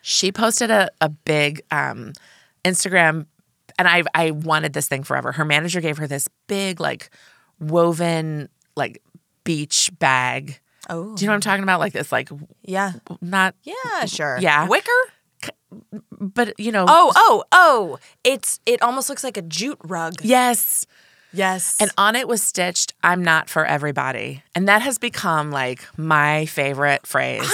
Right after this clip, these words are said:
Speaker 2: "I'm not for everybody."
Speaker 1: I am not for everybody.
Speaker 2: Can you imagine what it's like to go on a first date with me? I'm not for everybody.
Speaker 1: But here's the thing. In my twenties, I thought I had to be for everybody.
Speaker 2: Oh,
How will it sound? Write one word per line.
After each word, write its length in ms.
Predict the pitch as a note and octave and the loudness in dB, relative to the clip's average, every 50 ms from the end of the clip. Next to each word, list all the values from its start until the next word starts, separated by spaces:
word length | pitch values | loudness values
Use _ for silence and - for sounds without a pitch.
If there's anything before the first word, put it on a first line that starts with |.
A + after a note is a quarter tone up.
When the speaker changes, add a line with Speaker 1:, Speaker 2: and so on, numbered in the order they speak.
| A#4+ C5+ C5+ | 0 0 -2
Speaker 2:
"I'm 140 | B4+ A4+ E4+ | -2 -2 -2
not 260 | D4 C#4 C4 A3 G3 | 0 0 0 0 -2
for 220 | - - G3+ G3+ - - | -4 -10 -10 -10 -8 -8
everybody." 440 | G#3+ A3 G3+ G#3+ A3+ A3 G#3+ - | -8 -8 -8 -8 -4 -4 -2 -2
Speaker 1:
I 60 | A3+ A3 | -2 -4
am 80 | A#3 | -4
not 180 | G#3 G3 G#3 A3+ | -6 -6 -6 -6
for 80 | A3 | -6
everybody. 440 | F#3 F#3 F#3+ F#3 E3 D#3+ D#3+ D#3+ D#3+ | -6 -6 -4 -2 0 0 0 0 0
Speaker 2:
Can 80 | D#3 - | -2 -2
you 180 | - C#5+ C#5+ | 0 -2 0
imagine 380 | A4 D#4+ B3+ B3+ B3+ - C#4+ D4 | 0 0 0 0 0 -4 -8 -8
what 100 | C#4+ C#4 | -6 -6
it's 180 | C4 A#3+ - - | -6 -6 -4 -6
like 180 | G#3+ G#3+ G3+ - | -6 -6 -6 -8
to 140 | - A#3 A3 | -10 -10 -10
go 340 | F#3 F3 F3 D#3+ E3 F3 F#3+ | -10 -8 -6 -4 -4 -4 -4
on 180 | G#3 A3 A3+ | -6 -8 -8
a 100 | A3+ G3+ | -8 -10
first 540 | F3 - - - F3 F3+ F#3 F#3 - - - _ _ - | -10 -12 -12 -12 -10 -8 -6 -6 -6 -6 -8 _ _ -14
date 300 | - D3+ D#3+ E3+ F#3 - | -12 -10 -10 -10 -10 -8
with 300 | A#3+ B3 B3+ A#3+ - - | -8 -8 -8 -8 -12 -16
me? 340 | C#4+ D#4 E4+ F#4 F#4+ F#4+ _ _ _ _ _ _ _ _ | -16 -14 -14 -16 -18 -20 _ _ _ _ _ _ _ _
I'm 280 | F#3 G#3+ C#4 E4 D#4+ C4 | -6 -4 -4 -4 -4 -2
not 280 | G#3+ G#3 A3 C#4+ - _ - | -2 -2 -2 -2 -6 _ -8
for 220 | - G#3+ - - | -8 -8 -6 -6
everybody. 640 | E3 E3 F3 - A#3 G#3+ F3 C#3+ - - - - - - | -8 -10 -8 -8 -8 -10 -10 -10 -14 -16 -18 -16 -14 -14
Speaker 1:
But 200 | E4 F#4 - - - | -14 -14 -16 -18 -18
here's 260 | - - D#4+ E4 - | -14 -14 -10 -10 -10
the 100 | - E4 | -10 -12
thing. 280 | - - E4+ F4 E4 E4+ - | -12 -12 -12 -12 -12 -10 -8
In 140 | - A3+ A#3 | -8 -6 -6
my 180 | A#3+ B3+ C4 B3 | -6 -8 -8 -8
twenties, 680 | A#3 - - C4+ C4+ C4+ C#4+ C#4 C4+ C4 - - - - _ _ _ _ _ _ _ _ _ _ _ _ _ _ _ _ _ _ _ _ _ _ _ _ _ _ _ - | -10 -10 -10 -10 -10 -8 -8 -10 -6 -4 -4 -4 -4 -6 _ _ _ _ _ _ _ _ _ _ _ _ _ _ _ _ _ _ _ _ _ _ _ _ _ _ _ -6
I 220 | G#3 G#3 A3 G#3+ | -4 -4 -4 -6
thought 280 | G#3+ - G#3+ G#3 G#3+ G#3+ | -4 -6 -4 -4 -2 -2
I 100 | G3+ G3 | -2 -4
had 260 | F#3 F3+ F#3+ E3 E3 | -4 -4 -4 -4 -2
to 100 | - D#3+ | -4 -2
be 200 | - F3+ G3+ A3 | -2 -2 -2 -2
for 140 | - - C#3+ | -2 -4 -4
everybody. 340 | C3 C3 B2+ B2+ - G3+ A3 C4+ A#3 F3+ D3 | -4 -6 -8 -4 0 2 2 4 2 0 -2
Speaker 2:
Oh, 40 | C#3+ | -4